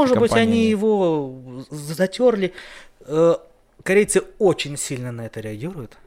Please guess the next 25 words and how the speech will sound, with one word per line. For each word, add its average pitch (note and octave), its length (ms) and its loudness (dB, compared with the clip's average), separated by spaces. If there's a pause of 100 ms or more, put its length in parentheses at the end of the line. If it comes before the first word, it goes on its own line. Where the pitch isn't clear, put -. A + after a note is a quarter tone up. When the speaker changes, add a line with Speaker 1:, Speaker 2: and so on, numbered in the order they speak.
(260)
Speaker 1:
Потом G#2+ 460 -12
я A#2+ 440 -2
вам B2 180 -4
назову B2 280 -8
два A2+ 180 -8
случая. F3 380 -4
Первый C3 360 -4
случай, - 340 -8
значит, A#2 340 -10
был, A#2+ 300 -8 (1040)
а, F#2+ 640 -14 (1000)
когда C3+ 640 0 (1160)
Итиро C#3+ 340 -4
Ода F#3+ 300 4
и A#2 160 -4
его A#2 220 -10
манга A#2 360 -8
One A#2+ 220 -10
Piece, C4 240 -10
которая G#2+ 440 -18
продалась A2 560 -12
тиражом A2+ 580 -10
уже, G2 260 -18 (1300)
щас C3 160 -6
скажу, B2+ 520 -4